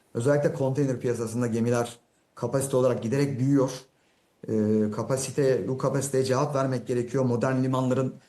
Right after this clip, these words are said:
e, bu tarz sistemlerle donatılması önemli. E, dolayısıyla bu çerçevelerden baktığımız zaman istihdama da ciddi anlamda destek olacak bu projelerin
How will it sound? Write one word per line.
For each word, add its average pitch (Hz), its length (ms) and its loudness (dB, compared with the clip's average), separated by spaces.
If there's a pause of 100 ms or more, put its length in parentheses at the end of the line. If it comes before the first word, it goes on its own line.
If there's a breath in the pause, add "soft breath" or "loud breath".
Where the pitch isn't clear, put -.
(400 soft breath)
e, 113 420 2
bu 143 80 2
tarz 143 480 0
sistemlerle 143 920 2 (100)
donatılması 123 720 0 (180)
önemli. 127 520 0 (500 loud breath)
E, 160 260 2
dolayısıyla 190 760 2 (120)
bu 220 160 -2
çerçevelerden 196 760 2
baktığımız 196 480 2
zaman 170 340 0 (200)
istihdama 185 720 0
da - 380 -2
ciddi 131 300 -4
anlamda 120 600 0
destek 139 380 -2
olacak 135 300 2
bu 165 100 -2
projelerin 160 680 0